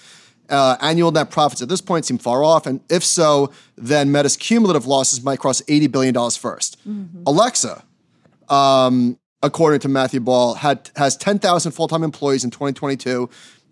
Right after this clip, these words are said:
Speaker 1: isn't profitable, and he estimates that they, that they lost tens of billions of dollars,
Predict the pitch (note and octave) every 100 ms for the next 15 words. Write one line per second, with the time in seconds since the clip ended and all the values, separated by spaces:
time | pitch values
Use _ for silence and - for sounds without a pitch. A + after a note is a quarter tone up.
0 | _ - A3+ A3+ - D#3 D3 C3+ C#3+ C#3
1 | - _ - A#2+ B3 G#3 - D#3 D3 C#3
2 | C#3 D3 C#3 _ C#3+ C3 C#3+ C#3 C3+ B2+
3 | - F3+ F#3 D3 D3+ C#3+ C#3 C#3 B2+ B2
4 | A#2+ A#2+ A2+